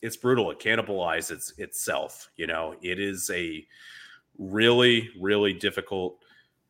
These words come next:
difficult conference. I might have to go watch the movie Hannibal Lecter or something along that in the coming, uh, coming days just to get a feel for the Big twelve, 'cause it, it's brutal. Uh,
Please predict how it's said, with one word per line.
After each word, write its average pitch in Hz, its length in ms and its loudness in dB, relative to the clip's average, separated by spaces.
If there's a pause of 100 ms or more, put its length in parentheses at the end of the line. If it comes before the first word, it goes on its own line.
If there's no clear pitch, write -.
difficult 104 380 -4
conference. 104 460 0
I 98 60 4
might 101 120 4
have 98 100 2
to 101 60 -4
go 95 100 -2
watch 92 520 0
the 92 60 -6
movie 95 340 -4
Hannibal 87 340 -2
Lecter 92 500 0 (400)
or - 80 -4
something 95 320 0
along 90 240 0
that 92 160 4
in 92 80 -6
the 90 60 -6
coming, 87 440 -2
uh, 87 380 0
coming 92 280 -2
days 95 420 0
just - 280 -8
to 87 280 2 (320)
get 104 160 8
a 92 40 2
feel 127 360 10
for 117 120 -2
the 104 60 4
Big 92 240 0
twelve, 104 380 4
'cause 87 160 -6
it, 92 160 -6
it's 104 200 -2
brutal. 98 440 0 (160)
Uh, 82 360 -2